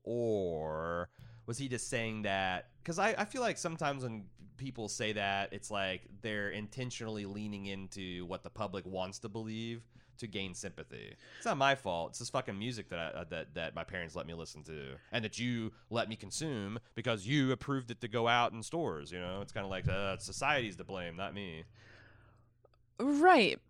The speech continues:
Speaker 2: Because just like the, um, Beatles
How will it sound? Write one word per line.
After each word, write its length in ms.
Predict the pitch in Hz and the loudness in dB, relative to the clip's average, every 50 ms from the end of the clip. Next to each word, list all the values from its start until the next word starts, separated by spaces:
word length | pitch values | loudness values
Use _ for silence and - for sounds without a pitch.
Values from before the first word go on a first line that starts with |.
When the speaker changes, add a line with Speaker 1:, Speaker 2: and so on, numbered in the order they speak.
| _ _ _ _ - - 208 247 - - _ _ _ _ _ _ _ - | _ _ _ _ -14 -14 -14 -14 -18 -20 _ _ _ _ _ _ _ 2
Speaker 2:
Because 720 | 262 254 254 277 269 262 254 247 240 220 - - - - - 214 | 2 6 8 10 12 12 12 12 10 8 6 0 -2 -4 -4 -4
just 340 | 214 - 277 302 - - - | 2 4 4 4 4 6 8
like 580 | 262 247 233 220 202 190 170 - - - - - - - - _ - - _ _ _ _ _ _ _ - - - | 10 10 10 10 10 6 4 -2 -8 -10 -12 -16 -20 -20 -20 _ -16 -16 _ _ _ _ _ _ _ -20 -6 2
the, 460 | 190 196 190 180 170 170 165 160 156 - | 4 6 8 8 10 8 8 8 6 6
um, 480 | - 175 170 160 160 160 160 160 160 | 4 4 4 4 4 4 4 2 2
Beatles 760 | 151 190 196 208 202 202 185 175 175 170 170 170 - - - - | 2 4 6 8 8 10 10 10 8 8 6 4 2 0 -2 -2